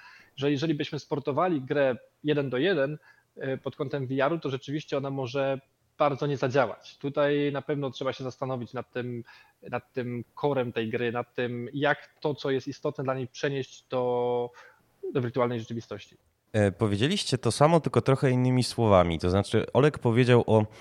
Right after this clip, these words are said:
Speaker 2: e, tworzeniu gry V R-owej na bazie, e, gry pecetowej, natomiast Jakub wspomniał o kodeksie dobrych praktyk, e, twórcy V R-owego. No i w, w takim razie może Bartosz u-, uzupełni, co to jest ten kodeks dobrych praktyk i jak właściwie przystosować grę,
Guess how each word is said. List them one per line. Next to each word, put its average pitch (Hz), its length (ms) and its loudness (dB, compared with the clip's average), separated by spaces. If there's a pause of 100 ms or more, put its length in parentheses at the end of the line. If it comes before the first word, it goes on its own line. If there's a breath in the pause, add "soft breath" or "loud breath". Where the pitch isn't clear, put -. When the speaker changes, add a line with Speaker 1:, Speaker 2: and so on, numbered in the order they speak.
(280 loud breath)
Speaker 2:
e, 104 240 4
tworzeniu 120 500 4
gry 117 200 4
V 113 200 4
R-owej 107 260 6
na 110 180 6
bazie, 107 640 6
e, 95 260 2
gry 95 220 2
pecetowej, 135 640 2
natomiast 120 540 2
Jakub 123 360 0
wspomniał 117 460 2
o 107 180 4 (420 loud breath)
kodeksie 117 440 4
dobrych 107 380 4
praktyk, - 640 0
e, - 40 -8 (500)
twórcy 101 460 -2
V 95 160 4
R-owego. 85 420 2
No 101 100 0
i 147 200 -4
w, 107 220 -4
w - 40 -12
takim 127 260 0
razie 123 200 6
może 117 180 4
Bartosz 113 340 2
u-, 92 200 0 (440)
uzupełni, 104 680 2 (380 loud breath)
co - 120 4
to 156 100 2
jest 143 140 4
ten 120 140 2
kodeks 120 320 0
dobrych 113 300 0
praktyk - 520 0
i 107 100 -4
jak 139 200 4
właściwie 127 480 2
przystosować 117 640 0
grę, 101 360 4